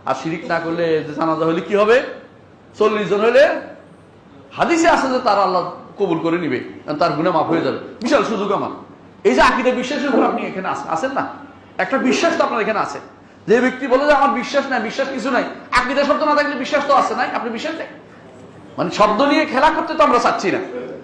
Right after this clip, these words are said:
আপনার বিশ্বাসটা শুদ্ধ হয়েছে কিনা আগে দেখেন। সব বিশ্বাস তো শুদ্ধ আপনিও বলবেন না,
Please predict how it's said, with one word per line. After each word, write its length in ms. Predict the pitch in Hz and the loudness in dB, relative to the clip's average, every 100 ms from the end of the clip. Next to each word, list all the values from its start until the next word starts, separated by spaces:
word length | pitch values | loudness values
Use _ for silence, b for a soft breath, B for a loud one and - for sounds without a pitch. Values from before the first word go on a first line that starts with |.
| - - | -12 0
আপনার 300 | 165 208 214 | 2 4 2
বিশ্বাসটা 460 | 180 - 254 254 | 2 0 2 2
শুদ্ধ 260 | 269 247 - | 2 0 4
হয়েছে 220 | 294 285 | 4 4
কিনা 160 | 269 240 | 2 4
আগে 140 | 202 | 4
দেখেন। 240 | 165 156 151 - - - - - - - - | 2 0 -2 -8 -20 -20 -20 -20 -20 -20 0
সব 260 | 147 170 247 | 4 4 2
বিশ্বাস 260 | - 254 269 | 0 0 0
তো 80 | |
শুদ্ধ 260 | 254 240 202 | -4 -2 2
আপনিও 360 | 233 190 262 339 | 2 2 0 4
বলবেন 280 | 302 202 | 4 2
না, 100 | 156 | 0